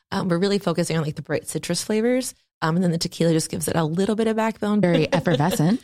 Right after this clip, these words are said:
Speaker 2: I love it. So I'm glad you made this for us, and, and we'll drink this responsibly,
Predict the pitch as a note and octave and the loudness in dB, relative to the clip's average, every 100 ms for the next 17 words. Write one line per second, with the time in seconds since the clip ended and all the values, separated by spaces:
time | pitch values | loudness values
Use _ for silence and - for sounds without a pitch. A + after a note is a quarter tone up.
0 | - E3 E3+ D#3+ C#3+ B2+ - - D3 D3 | -2 0 4 4 4 0 -2 0 2 0
1 | - - _ - D#3+ E3+ E3 F#3 D#3+ D#3 | -2 -14 _ 0 2 4 4 4 4 2
2 | - C#3+ C#3 E3 - C#3+ C#3+ D3 D3 D3+ | 0 2 2 2 2 2 4 4 4 2
3 | C#3 D#3 D#3+ D#3+ D#3+ - D#3 - D#3 D3 | 2 2 4 2 0 0 -2 0 0 2
4 | D3+ D#3 G3 | 2 2 0